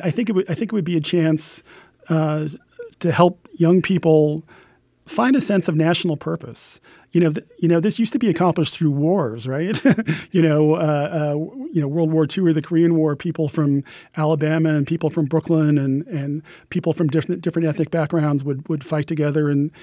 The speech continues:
in the same unit, and, and they'd develop a better understanding of the country and, and different people around that. And, and, uh, you know, now, now that, now that we don't have a draft and the military isn't a part of people's lives,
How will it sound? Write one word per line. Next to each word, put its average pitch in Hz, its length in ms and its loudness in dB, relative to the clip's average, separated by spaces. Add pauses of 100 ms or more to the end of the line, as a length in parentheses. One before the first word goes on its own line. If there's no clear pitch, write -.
(180)
in 147 140 0
the 147 80 0
same 151 260 2
unit, 151 420 4
and, 151 220 0
and 151 180 0
they'd 147 140 0
develop 160 320 -2
a 156 80 -2
better 160 260 0
understanding 156 560 0
of 135 100 -2
the 147 60 -2
country 151 440 -4
and, 131 260 -4 (340)
and 151 140 0
different 156 260 -2
people 165 220 -2
around 147 240 0
that. 143 260 -2
And, 143 200 -2
and, 143 340 -2
uh, 135 200 -4 (280)
you 151 160 2
know, 156 180 4
now, - 0 -
now 165 260 2
that, 151 220 0
now 156 140 0
that 151 140 -2
we 143 120 -2
don't 151 280 -2
have 143 160 -2
a 139 60 -2
draft 151 420 0
and 139 100 -2
the 139 40 -2
military 147 440 -2
isn't 139 160 -2
a 131 80 -2
part 143 260 0
of 139 200 -4 (320)
people's 147 380 -2
lives, 143 540 0